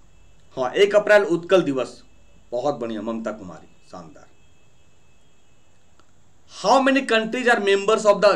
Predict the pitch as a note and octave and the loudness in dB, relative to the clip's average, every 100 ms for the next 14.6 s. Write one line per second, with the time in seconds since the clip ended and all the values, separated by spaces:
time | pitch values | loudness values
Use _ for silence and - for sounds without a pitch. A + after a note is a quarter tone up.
0 | D3 D#3+ E3+ F#3+ F#3+ D#3 C#3 - - - | 2 -2 0 -2 -2 -4 -6 -10 -20 -20
1 | - - - - - - - - - - | -20 -20 -20 -20 -20 -20 -20 -20 -20 -20
2 | - G#3+ G3+ - F#3 E3+ E3+ B2+ G2+ E2+ | -6 -6 -4 0 0 0 -4 -6 -8 -14
3 | - - C#3 E3+ G3+ A3 F3+ A3+ B3+ A3+ | -20 -20 -2 4 6 6 2 -2 -2 -2
4 | A3+ G3+ G3+ A#3 G#3 G#3 A3+ F#3+ G#3 F#3 | -2 -4 -4 -2 2 2 2 -2 -2 -2
5 | F3+ F#3 F#3 F3 D#3 D#3 E3+ F3 B2 A2 | 0 -2 -2 -4 -4 -4 -6 -8 -10 -14
6 | - - - - - - - - - - | -20 -20 -20 -20 -20 -20 -20 -20 -20 -20
7 | - - - - - - - - - - | -20 -20 -20 -20 -20 -20 -20 -20 -20 -20
8 | - - - - - - - - - - | -20 -20 -20 -20 -20 -20 -20 -20 -20 -20
9 | - - - - - - - - - - | -20 -20 -20 -20 -20 -20 -20 -20 -20 -20
10 | - - - D#3+ G3 G#3 C4 C#4+ - G#3+ | -20 -20 -14 -6 -4 -2 0 0 -2 -4
11 | B3+ C4 A#3+ A3+ A3+ B3 A#3 A3+ A3 G3+ | -2 0 -2 -2 -6 -4 0 0 0 0
12 | G#3+ A#3 B3+ A#3 A#3+ A3+ G#3+ G#3+ A#3 A3+ | 0 0 -2 -4 -8 -4 -4 -2 -2 -2
13 | A#3 A3+ G#3 A3 A3+ A#3 G#3+ A3+ A3 D#3+ | -2 -2 -2 0 0 0 -2 -2 0 0
14 | C3+ F#3+ F#3+ F3+ F3+ | -2 -2 -2 -4 -6